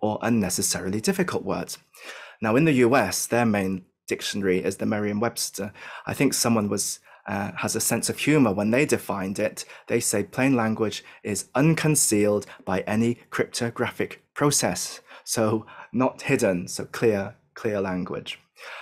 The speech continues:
Now notice it doesn't say for the public, for the,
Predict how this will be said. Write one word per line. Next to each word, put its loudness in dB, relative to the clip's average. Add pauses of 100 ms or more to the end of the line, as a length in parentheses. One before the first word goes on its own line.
(280)
Now 6
notice 6
it 4
doesn't 2
say 4
for -6
the -4
public, 0
for -14
the, -4